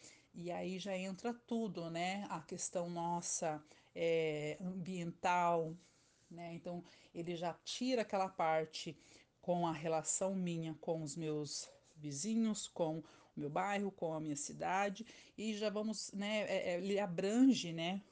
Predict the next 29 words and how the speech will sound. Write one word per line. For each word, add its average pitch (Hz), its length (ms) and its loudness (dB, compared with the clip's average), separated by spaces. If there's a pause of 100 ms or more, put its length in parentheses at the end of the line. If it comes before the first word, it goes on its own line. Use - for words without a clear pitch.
o, 156 60 -10
o, 160 840 -4
o 156 140 -16
sexto 180 600 -2 (300)
Dharma, 160 600 -2 (200)
o 170 80 -8
universal, 170 800 2 (420)
o 269 40 -20
próprio 403 320 2
nome 427 120 0
também 403 220 0
já 403 120 6
diz, 370 260 6
né, 339 260 2 (140)
universal, 240 920 6 (360)
nesse - 280 -8
universo, 190 720 -2 (800)
né, 170 280 -2 (360)
e 175 100 -6
deixa 180 400 -2
de 151 260 -6
ter 165 160 -4
só 180 200 0
uma 175 120 -2
ligação 165 540 -4
comigo 180 460 -4
e 190 160 -6
outras 190 560 -2
pessoas. 143 720 -6